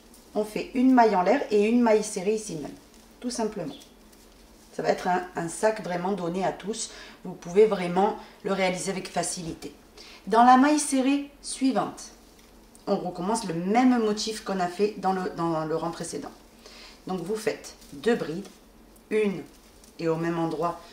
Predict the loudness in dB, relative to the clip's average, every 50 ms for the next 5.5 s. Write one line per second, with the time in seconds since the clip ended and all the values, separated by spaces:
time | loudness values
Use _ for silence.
0 | -20 -20 -20 -18 -14 -10 -8 -6 -6 -6 -6 -8 -6 -6 -8 -8 -8 -10 -12 -6
1 | -2 -2 -2 2 2 2 2 2 0 -4 -10 -18 -20 -20 -20 -20 -20 -20 -20 -20
2 | -20 -20 -20 -20 -20 -20 -20 -20 -20 -20 -20 -20 -20 -20 -20 -20 -20 -20 -20 -20
3 | -20 -20 -20 -20 -20 -20 -20 -20 -20 -20 -20 -20 -20 -20 -20 -20 -16 -6 0 2
4 | 2 4 4 4 2 0 -4 -4 -2 -2 -2 -2 -4 -6 -2 -2 0 0 -2 -4
5 | -4 -4 -4 -4 -2 2 4 4 4 2